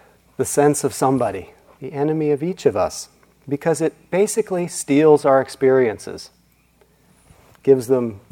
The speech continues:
a certain life, they're gone, even the most delicious ones, and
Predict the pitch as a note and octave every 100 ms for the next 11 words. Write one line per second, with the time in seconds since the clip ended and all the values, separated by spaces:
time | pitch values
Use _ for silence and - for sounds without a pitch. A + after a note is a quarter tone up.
0 | - - C#3+ C3+ C3 C3+ C3+ - A2+ G2
1 | F#2+ E2+ E2 _ _ - - - _ _
2 | _ _ _ _ _ - C3 C3 C3 B2+
3 | B2 - A#2+ A#2+ - A2 - G2+ F2 E2+
4 | - _ _ _ _ _ _ _ _ _
5 | _ _ _ _ _ _ _ _ - C3
6 | A#2+ A2+ -